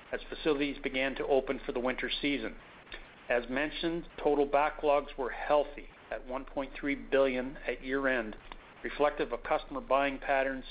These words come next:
influenced by the pandemic and macroeconomic factors and supply challenges which have been overshadowing normal seasonality. In the fourth quarter, the Equipment Group reported lower revenues,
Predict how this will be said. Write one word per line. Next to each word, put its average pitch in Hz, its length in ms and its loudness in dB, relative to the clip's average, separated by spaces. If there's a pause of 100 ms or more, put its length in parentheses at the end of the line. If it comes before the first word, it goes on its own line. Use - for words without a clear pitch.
(120)
influenced 143 520 -6
by 117 120 4
the 117 100 -2
pandemic 131 680 0
and 113 160 -4
macroeconomic 123 840 2
factors 131 400 0 (480)
and 151 260 2
supply 147 360 2
challenges 127 580 -4
which - 180 -4
have 120 160 2
been 123 140 -2
overshadowing 127 760 2
normal 127 320 2 (120)
seasonality. 127 640 0 (1400)
In 143 80 -2
the 160 80 -2
fourth 180 340 4
quarter, 151 520 4 (200)
the 135 80 -10
Equipment 165 420 -2
Group 156 360 2
reported 147 460 2
lower 147 300 8
revenues, 123 460 2